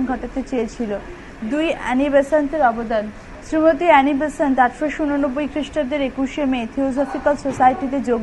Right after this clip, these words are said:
দেওয়ার পর এই প্রতিষ্ঠানের জনপ্রিয়তা দ্রুত বৃদ্ধি পায়।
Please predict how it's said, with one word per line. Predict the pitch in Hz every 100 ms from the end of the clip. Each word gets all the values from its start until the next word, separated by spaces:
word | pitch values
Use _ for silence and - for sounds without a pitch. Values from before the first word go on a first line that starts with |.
| 220
দেওয়ার | 254 262 254
পর | 240 208 - - -
এই | 262
প্রতিষ্ঠানের | 285 269 302 285 302 302
জনপ্রিয়তা | 277 254 262 - 285 285 302
দ্রুত | 254 262 247
বৃদ্ধি | 269 240 208 262
পায়। | 269 214